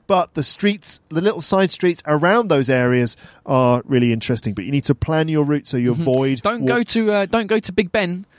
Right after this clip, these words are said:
Speaker 2: because, um, it's c-, it's, it's all, it look, it's got scaffolding all around it until twenty twenty-one. So there's no point in going there.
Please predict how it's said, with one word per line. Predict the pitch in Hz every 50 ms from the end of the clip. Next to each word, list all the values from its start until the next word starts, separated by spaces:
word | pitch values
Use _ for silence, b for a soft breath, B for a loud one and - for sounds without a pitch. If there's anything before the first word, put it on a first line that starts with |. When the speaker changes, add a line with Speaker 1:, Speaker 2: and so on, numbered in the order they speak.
| b b b b _
Speaker 2:
because, | - 180 - - 196 185 175 156 160 185
um, | 175 175 170 170 165 165 160 160 156 - -
it's | 175 165 147 - - - - -
c-, | - -
it's, | - 165 131 135 - - _ -
it's | - 165 - - 196
all, | 202 190 180 170 -
it | - 170
look, | 175 196 190 - _ -
it's | - 165 120 -
got | - 180 156
scaffolding | - - - 208 190 - 196 160 139 147 139
all | 131 127 117
around | 123 120 117 117 131
it | 147 - - -
until | 139 151 - - 165 151
twenty | - - 185 175 165
twenty-one. | - - 175 165 147 165 196 156 104 98 - B B B B
So | - - 180 160 156 156 151 143 B B B B B
there's | 156 151
no | 196 190
point | - - 180 175 -
in | 156
going | 143 151 135 117 104
there. | 104 104 117